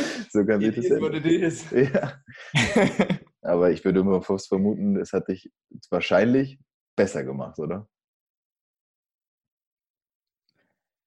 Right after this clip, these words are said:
Speaker 2: Ja, ich würde jetzt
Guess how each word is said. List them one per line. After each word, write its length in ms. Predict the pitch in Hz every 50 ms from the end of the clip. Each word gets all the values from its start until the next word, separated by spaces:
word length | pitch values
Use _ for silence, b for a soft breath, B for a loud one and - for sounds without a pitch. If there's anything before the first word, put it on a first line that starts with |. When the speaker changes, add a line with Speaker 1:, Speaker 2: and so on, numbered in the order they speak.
| _ _ _ _ _ _ _ _ _ _ _ _ _ _ _ _ _ _ _ _ _ _ _ -
Speaker 2:
Ja, 480 | 127 131 131 117 131 143 147 151 117 b b b b b b b b b _ _ _ _ _ _ _ _
ich 220 | - 117 107 104
würde 220 | 110 127 139 135 123
jetzt 600 | 131 127 101 - - - - - - - -